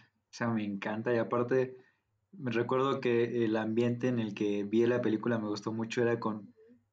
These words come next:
Speaker 1: u-, unos amigos que tengo desde preescolar, o sea, imagínense, casi, casi nacimos juntos. <laughs>
Speaker 2: Mm.
Speaker 1: Y nos íbamos a todos los estrenos de Harry Potter,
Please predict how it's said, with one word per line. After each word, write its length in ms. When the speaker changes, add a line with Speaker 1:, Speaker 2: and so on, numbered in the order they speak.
Speaker 1:
u-, 400
unos 220
amigos 280
que 80
tengo 240
desde 400
preescolar, 720
o 80
sea, 100
imagínense, 800
casi, 280
casi 280
nacimos 400
juntos. 420
<laughs> 260
Speaker 2:
Mm. 580
Speaker 1:
Y 480
nos 280
íbamos 340
a 100
todos 200
los 140
estrenos 440
de 80
Harry 240
Potter, 500